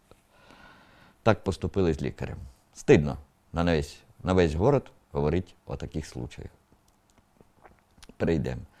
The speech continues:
до другого. Коли нас, ми зайшли від Ради Майдану, це рішення було прийнято на уровні виконуючого голови нашого міста Маляренка Сергія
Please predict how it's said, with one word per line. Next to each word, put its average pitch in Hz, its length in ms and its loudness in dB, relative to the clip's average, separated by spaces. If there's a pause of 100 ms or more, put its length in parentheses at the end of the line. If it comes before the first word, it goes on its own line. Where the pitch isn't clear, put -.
(400)
до 82 80 0
другого. - 460 -4 (840)
Коли 117 200 6
нас, 127 420 2 (800)
ми 101 160 2
зайшли 110 520 4 (840)
від 90 140 2
Ради 110 260 6
Майдану, 90 540 2 (140)
це 95 140 4
рішення 85 380 0
було 78 240 0
прийнято 90 440 0
на 73 140 0
уровні 78 420 0 (640)
виконуючого 80 800 0 (1300)
голови 78 500 2 (840)
нашого 65 400 -4
міста 69 440 -6
Маляренка 76 560 -4
Сергія 78 380 -6